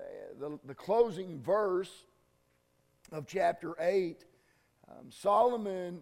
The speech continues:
admits his inability to make sense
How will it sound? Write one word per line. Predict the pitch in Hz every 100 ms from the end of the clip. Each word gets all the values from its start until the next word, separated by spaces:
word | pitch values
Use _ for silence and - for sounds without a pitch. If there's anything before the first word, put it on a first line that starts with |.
| - _ _ _ _ _ _
admits | 165 165 151 170 208 254 254 -
his | 175 202 196 180 170 147 - _ _ _ _ _ -
inability | 208 262 247 220 240 240 185 156 156 170
to | - 190
make | 196 208 196 -
sense | - - 269 233 175 185 - - -